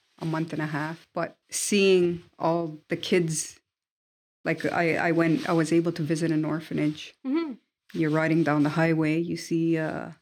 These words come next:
Speaker 1: maybe a nine, ten-year-old boy with an A K forty-seven in their hand, you know, and so it's, it's in the back of your mind, like, "Will I have to, you know, what will I have to do?" and that. And so it,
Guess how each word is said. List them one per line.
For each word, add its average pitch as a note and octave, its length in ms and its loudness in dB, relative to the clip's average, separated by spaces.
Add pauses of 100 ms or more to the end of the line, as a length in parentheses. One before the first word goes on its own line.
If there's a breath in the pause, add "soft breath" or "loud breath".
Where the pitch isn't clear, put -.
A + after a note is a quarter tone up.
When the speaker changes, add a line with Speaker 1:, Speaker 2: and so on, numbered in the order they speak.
(640)
Speaker 1:
maybe D#3+ 240 -4
a - 20 0
nine, E3 320 2
ten-year-old D#3 500 -2
boy E3 200 2
with D#3 140 -2
an D3+ 100 -4
A D#3 100 -6
K D#3 180 -6
forty-seven D3+ 640 -4
in D3+ 120 -2
their D3+ 120 -4
hand, D#3 300 -10 (280)
you - 120 -8
know, D#3+ 220 -2
and D#3 260 -8 (160)
so D#3+ 300 -6
it's, D#3 220 -12 (580)
it's - 180 -8
in F3 160 2
the E3 80 0
back F3 220 0
of - 60 -6
your E3+ 120 2
mind, F3 300 4
like, D#3 200 -2
"Will D#3 100 0
I D3+ 60 0
have D#3 300 -6
to, D#3 260 -6 (800)
you G#3 120 0
know, D#3+ 160 4
what E3 200 2
will E3+ 120 4
I D3+ 80 2
have D#3+ 200 -4
to - 80 -4
do?" E3+ 320 4
and D3 180 6
that. D3+ 300 2
And D3+ 380 0 (260)
so F3 460 -2
it, F3 320 -8